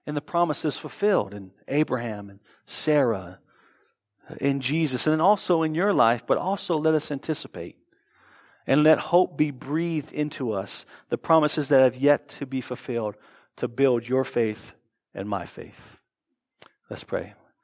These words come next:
Father, thank you for this chapter, these two chapters.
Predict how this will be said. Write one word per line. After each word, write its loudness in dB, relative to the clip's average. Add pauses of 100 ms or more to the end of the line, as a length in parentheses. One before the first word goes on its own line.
(420)
Father, 2
thank 0
you 0
for 2
this -2
chapter, -2
these -6
two -2
chapters. -2